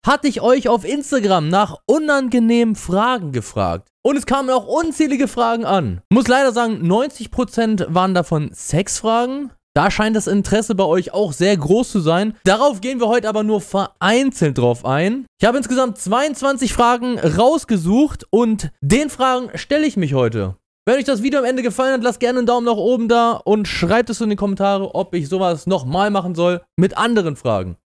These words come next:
Wir starten direkt mit Frage Nummer eins von Softmare Luca. „Neue Projekte kennt ihr nicht, oder? Hashtag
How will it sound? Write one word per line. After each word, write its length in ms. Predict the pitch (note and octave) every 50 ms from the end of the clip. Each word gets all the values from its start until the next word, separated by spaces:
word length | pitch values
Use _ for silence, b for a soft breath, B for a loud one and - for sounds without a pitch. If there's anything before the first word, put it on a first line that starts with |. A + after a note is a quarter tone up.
| _ _
Wir 80 | - G#3+
starten 280 | - - D4 C#4+ C#4+ C4
direkt 360 | C#4+ C#4+ C#4 D#4 D#4 D4+ G3+
mit 180 | A#3+ C#4+ G#3+ - - -
Frage 480 | E3 - - G3+ B3+ D4 D#4 D4 D#4
Nummer 220 | C#4+ C#4 C4 A#3+ C4
eins 260 | C#4+ C#4 B3 - -
von 300 | B3 B3 B3 A#3 G#3 - - F#3+
Softmare 680 | - - - C#4 C#4+ C4+ - - - A#3 A#3+ A#3 A3+ A3+
Luca. 680 | A3 A3 A#3 A#3 G3+ - G3+ F#3+ F#3 F3+ F3+ E3 - _ _ _ _ _ _ - C#3+
„Neue 340 | D#3 F#3+ A#3 C#4+ E4 D#4+ A3+
Projekte 500 | - B3+ C4+ C4 C4 C4 - B3+ B3 F#3+
kennt 360 | - - - C#4 D#4+ D#4 B3
ihr 100 | A#3 F#3+
nicht, 260 | E3 D3 C3+ B2+ -
oder? 400 | E3+ A3 B3+ C4 C#4 C#4+ D4 C4
Hashtag 760 | - - F#3+ A3+ B3 B3 - - - A#3+ A#3+ B3 A#3 - -